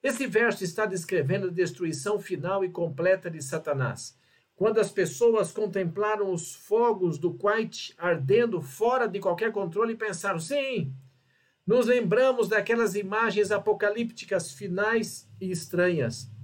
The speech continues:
Veja, o verso, Apocalipse quatorze, verso onze diz: "A fumaça do seu tormento sobe pelos séculos dos séculos."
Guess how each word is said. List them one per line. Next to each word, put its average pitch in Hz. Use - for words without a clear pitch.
Veja, 208
o 185
verso, 190
Apocalipse 208
quatorze, 185
verso 180
onze 185
diz: 165
"A 185
fumaça 190
do 196
seu 190
tormento 175
sobe 185
pelos 165
séculos 170
dos 135
séculos." -